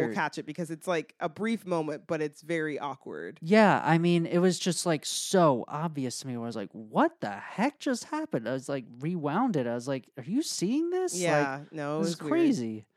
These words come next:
Speaker 2: It was weird.
Speaker 1: Yeah, that was very, very odd 'cause I've never, I've never seen any, like, poor editing like that,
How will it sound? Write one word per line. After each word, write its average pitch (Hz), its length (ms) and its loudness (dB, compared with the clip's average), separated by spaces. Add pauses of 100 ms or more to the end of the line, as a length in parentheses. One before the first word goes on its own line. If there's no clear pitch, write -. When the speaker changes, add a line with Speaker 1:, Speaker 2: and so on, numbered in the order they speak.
(140)
Speaker 2:
It 202 80 -6
was 196 120 -6
weird. 143 240 -12
Speaker 1:
Yeah, 107 200 -2
that 113 120 -4
was 147 220 -6 (220)
very, 170 360 2
very 120 340 -2
odd 101 340 -6
'cause 147 160 -2
I've 156 120 2
never, 208 380 2
I've 160 240 2
never 180 360 2
seen 151 500 -4
any, 139 340 -6
like, 123 280 -4 (340)
poor 143 560 0
editing 117 480 -8
like 107 260 -12
that, 107 320 -8